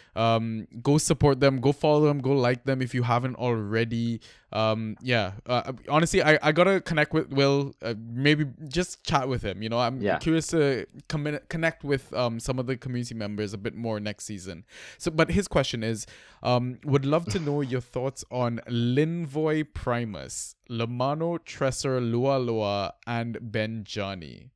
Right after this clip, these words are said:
Speaker 1: Now, what the hell am I reading right now,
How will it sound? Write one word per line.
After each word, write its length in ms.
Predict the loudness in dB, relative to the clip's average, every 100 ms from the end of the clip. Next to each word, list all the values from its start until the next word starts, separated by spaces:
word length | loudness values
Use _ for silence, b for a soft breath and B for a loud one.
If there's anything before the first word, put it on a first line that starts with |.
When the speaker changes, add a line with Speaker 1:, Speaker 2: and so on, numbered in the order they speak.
| -8
Speaker 1:
Now, 420 | -4 -2 -2 -6 _ _ _ _
what 360 | -6 0 0 0
the 100 | -4
hell 420 | 0 -2 -2 -6 _ _ _ -8
am 120 | -2
I 60 | -2
reading 340 | -2 -4 -6
right 200 | -8 -8
now, 300 | -8 -8 -10